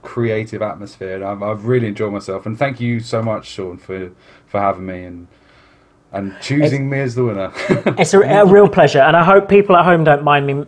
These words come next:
Speaker 2: mi-, mind me messing up the rules, because it's not, it's, it's about, like, finding something that connects and finding, you know, the sifting through the ideas, and, you know, if, if it means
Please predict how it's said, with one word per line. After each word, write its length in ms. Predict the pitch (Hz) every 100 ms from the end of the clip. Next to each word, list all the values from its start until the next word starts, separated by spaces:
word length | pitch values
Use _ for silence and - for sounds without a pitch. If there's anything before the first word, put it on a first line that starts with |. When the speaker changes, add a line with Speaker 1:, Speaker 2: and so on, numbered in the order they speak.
| -
Speaker 2:
mi-, 260 | 147 147 -
mind 320 | 156 143 143
me 120 | 143 139
messing 300 | 131 - 139
up 300 | 139 - - 180 -
the 80 | 147
rules, 340 | 135 139 117 -
because 320 | - 147 127
it's 140 | 143
not, 320 | 160 151 - -
it's, 160 | 151
it's 220 | - -
about, 520 | 165 170 160 160 156 -
like, 360 | 143 135 - - - - - - _
finding 580 | - 165 156 160 147 135
something 540 | - 143 - 139 131
that 340 | 120 127 - -
connects 600 | - 123 117 - - -
and 180 | 123 113
finding, 520 | - 127 123 120 120 - 143 123
you 100 | 135
know, 140 | 120 113
the 180 | 131 - -
sifting 640 | - - 180 170 - 143
through 180 | 127 135
the 100 | 120
ideas, 480 | 117 113 120 113 - - - - -
and, 260 | 131 123 127 - 196
you 80 | 165
know, 160 | 131 123
if, 160 | 127 -
if 200 | 156 131
it 120 | 160
means 520 | 147 156 147 131 -